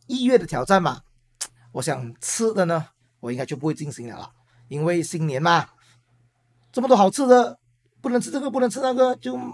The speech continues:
麻烦一点哦。所以一月暂时我会先停下来。那么也欢迎大家去给我提一下意见，看看，呃，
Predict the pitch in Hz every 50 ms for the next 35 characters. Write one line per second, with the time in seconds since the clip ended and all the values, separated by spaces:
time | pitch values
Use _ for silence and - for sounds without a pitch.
0 | - _ _ - - - 180 202 233 226 208 180 202 240 262 262 - _ _ _
1 | _ _ - - 214 202 175 156 139 - - _ _ _ _ _ _ _ _ _
2 | - 226 240 247 247 233 240 220 214 160 156 180 165 127 139 160 170 - 165 139
3 | 135 127 123 - - _ - 127 123 120 147 143 123 117 113 120 _ _ _ _
4 | _ - - 247 254 240 196 165 151 - 196 196 190 180 175 175 196 190 180 185
5 | 170 160 160 139 127 123 - 143 151 143 175 165 165 175 170 - - 180 170 147
6 | 139 165 165 151 160 170 165 156 143 127 120 _ _ _ _ _ _ - 131 127
7 | 117